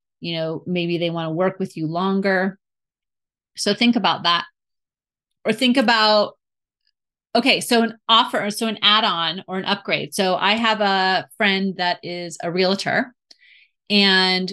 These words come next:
for every one of her new listings where people wanna sell their house and she's gonna sell that for them, she delivers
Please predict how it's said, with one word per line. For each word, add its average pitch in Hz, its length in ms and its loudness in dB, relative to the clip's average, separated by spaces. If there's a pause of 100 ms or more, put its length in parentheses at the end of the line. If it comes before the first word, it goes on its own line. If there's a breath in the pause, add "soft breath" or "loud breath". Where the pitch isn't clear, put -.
(140)
for - 320 -4 (120)
every 214 320 2
one 220 200 -2
of 220 140 -2
her 208 180 -4
new 190 760 -2 (640)
listings 196 680 0
where 180 140 -2
people 208 320 -2
wanna 185 160 -2
sell 170 320 2
their 240 160 2
house 208 540 -2
and 165 120 -12
she's 190 200 -6
gonna 196 160 -2
sell 170 320 2
that 226 200 -2
for 156 220 0
them, 214 260 -2 (600)
she 247 440 2
delivers 214 1000 0